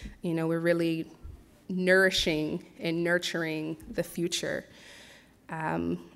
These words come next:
we use maple sugaring. Maple sugar was a major, you know, had a major, uh, played a major role in the abolitionist movement, anti-slavery abolitionism.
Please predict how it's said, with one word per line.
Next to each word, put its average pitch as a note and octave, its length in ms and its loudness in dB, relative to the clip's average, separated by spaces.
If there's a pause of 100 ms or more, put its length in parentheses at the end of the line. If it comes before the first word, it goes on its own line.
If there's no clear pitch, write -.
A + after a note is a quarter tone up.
we F#3 140 6
use F#3 380 6
maple G3 420 6
sugaring. A#3 960 8
Maple G3+ 340 4
sugar G#3+ 480 4
was G#3 420 4
a G3 240 6
major, G3 1000 8
you G3 120 4
know, F#3 120 6
had F#3+ 180 4
a F#3 60 6
major, F#3 680 4 (320)
uh, F3 220 0
played B3+ 240 8
a B3 60 8
major G3 280 6
role F3+ 300 10
in F3 300 6
the E3+ 340 2 (500)
abolitionist F3 680 4
movement, F#3+ 480 0
anti-slavery F3 920 0 (480)
abolitionism. G3+ 1200 2